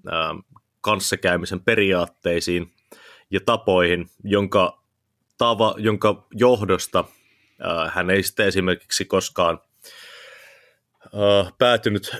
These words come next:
pidempiaikaisiin naissuhteisiin tai muutakaan semmoista,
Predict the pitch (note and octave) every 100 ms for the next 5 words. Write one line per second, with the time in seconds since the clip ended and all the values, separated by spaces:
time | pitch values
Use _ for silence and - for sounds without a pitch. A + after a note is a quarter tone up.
0 | A2+ C3 B2 G#2+ A2+ G#2+ G#2+ A2 F#2+ A2
1 | G#2 A#2 G#2+ - G2+ - - F2+ F2 G2
2 | F2+ F2+ - - F#2+ - F#2+ G2 F#2 F#2
3 | F2+ E2+ F2+ E2+ E2+ -